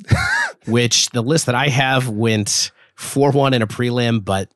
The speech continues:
let's face it, this deck is everywhere and everybody is complaining about it. And basically, it is Lotus Field combo plus Underworld Breach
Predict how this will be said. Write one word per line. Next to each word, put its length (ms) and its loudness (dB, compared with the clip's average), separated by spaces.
let's 220 -6
face 220 0
it, 120 -4
this 120 -6
deck 220 -4
is 100 -6
everywhere 480 -4
and 140 -6
everybody 380 -6
is 80 -6
complaining 440 -6
about 280 -6
it. 160 -8
And 120 -8
basically, 540 -2
it 100 -4
is 160 -4
Lotus 320 -4
Field 240 -6
combo 460 -6
plus 480 -6
Underworld 380 -2
Breach 560 -2